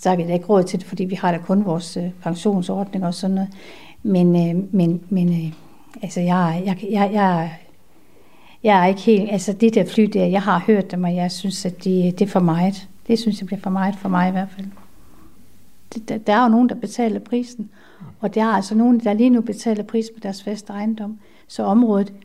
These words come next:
bliver altså hårdt ramt, men det er jo ikke arbejdspladsen, vi går efter på nogen måde. Det er jo bare...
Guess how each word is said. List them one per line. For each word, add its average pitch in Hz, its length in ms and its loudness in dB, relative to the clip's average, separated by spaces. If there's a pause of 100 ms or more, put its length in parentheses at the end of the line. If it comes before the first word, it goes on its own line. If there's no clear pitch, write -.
(100)
bliver 247 260 4
altså 175 240 -6
hårdt 214 360 -2
ramt, 214 500 -4
men 202 120 -2
det 208 100 0
er 202 40 4
jo 226 40 4
ikke 247 180 0
arbejdspladsen, 202 720 -2
vi 202 60 -2
går 214 260 2
efter 208 260 -6
på 208 160 -6
nogen 226 280 4
måde. 220 260 0 (480)
Det 240 60 0
er 240 40 6
jo 226 60 4
bare... 220 320 0